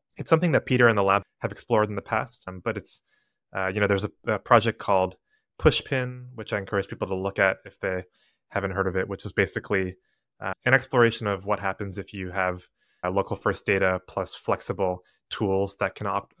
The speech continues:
uh, that can operate on that data. And I'm excited to keep pushing in those directions and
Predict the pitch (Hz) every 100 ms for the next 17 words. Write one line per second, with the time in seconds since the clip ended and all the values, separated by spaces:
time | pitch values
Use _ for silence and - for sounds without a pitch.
0 | - 110 113 107 - 98 - 107 107 107
1 | 110 110 120 _ _ _ _ _ - 101
2 | 92 90 92 107 113 113 131 117 - -
3 | 113 - - 107 95 90 92 104 98 -
4 | 101 90 92